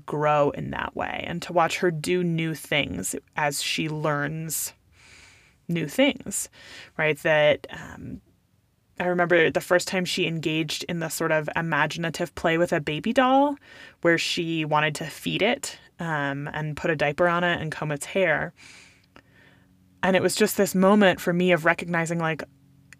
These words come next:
"Oh, you are using this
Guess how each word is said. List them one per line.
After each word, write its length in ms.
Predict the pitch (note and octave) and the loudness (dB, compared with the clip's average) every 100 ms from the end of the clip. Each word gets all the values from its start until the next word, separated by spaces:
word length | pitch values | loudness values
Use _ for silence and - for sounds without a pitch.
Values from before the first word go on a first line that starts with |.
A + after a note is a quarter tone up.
| - | -14
"Oh, 640 | - A#3 A3 D3 - D#3 - _ _ _ _ | -2 2 2 2 -4 -12 -18 _ _ _ _
you 880 | E3+ D#3 F#3 D4 B3+ D3 C#3+ D3 A3 _ _ _ _ _ _ _ _ _ - | -6 0 6 8 8 4 0 -2 -6 _ _ _ _ _ _ _ _ _ -2
are 260 | E3 D#3+ D#3+ | 4 6 6
using 520 | E3 F3+ G#3+ G#3+ F#3 | 4 2 4 4 2
this 420 | D#3 D3+ - - | 0 -2 -4 -8